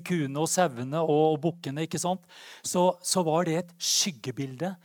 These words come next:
Det var noe som viste fram om noe annet, noe virkelig, noe som virkelig skulle være det sanne, ekte, nemlig Jesu blod.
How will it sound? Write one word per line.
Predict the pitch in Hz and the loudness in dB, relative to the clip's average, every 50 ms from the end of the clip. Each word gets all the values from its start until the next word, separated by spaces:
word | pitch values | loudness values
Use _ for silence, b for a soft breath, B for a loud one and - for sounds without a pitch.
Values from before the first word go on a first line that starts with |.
| B B B B | B B B B
Det | _ 160 147 | _ 0 0
var | 165 180 | 0 0
noe | 170 147 139 | 0 0 -2
som | - 175 180 165 151 | -2 -2 -4 -4 -4
viste | 196 190 170 123 - - - 190 - | -6 -6 -4 -4 -6 -6 -6 -8 -10
fram | - - 127 123 123 135 147 | -8 -8 -8 -8 -6 -4 -4
om | 165 165 | -4 -2
noe | 165 156 139 160 160 - | -2 0 0 0 0 0
annet, | 160 139 135 156 170 - _ - | 0 0 0 -2 -4 -6 _ -6
noe | 151 156 151 143 | -4 -4 -4 -2
virkelig, | 185 175 117 104 - _ - 139 135 156 175 | -4 -4 -4 -8 -12 _ -12 -8 -6 -4 -4
noe | 165 143 131 | -4 -4 -4
som | - 156 160 B B B B B B _ | -4 -4 -6 B B B B B B _
virkelig | _ 180 170 208 175 127 - - 139 127 - | _ -4 -2 -2 -2 -2 -4 -8 -6 -6 -4
skulle | - - 170 180 170 | -2 -2 0 2 2
være | 170 143 139 135 156 170 170 B B B | 2 2 2 2 2 2 0 B B B
det | - 165 160 | -4 -2 0
sanne, | - - - - - - 185 156 131 120 120 123 143 160 - _ _ - | 0 0 2 2 2 0 0 -2 -4 -6 -6 -6 -6 -6 -6 _ _ -8
ekte, | 214 - - - - - - 190 190 190 B B B B 147 151 | -8 -8 -8 -10 -10 -4 -2 -2 -2 -2 B B B B -8 -6
nemlig | 139 127 120 135 143 123 | -6 -6 -6 -6 -6 -6
Jesu | 123 123 123 - - - 147 127 | -6 -6 -4 -4 -4 -6 -6 -6
blod. | 135 147 196 247 | -6 -6 -8 -8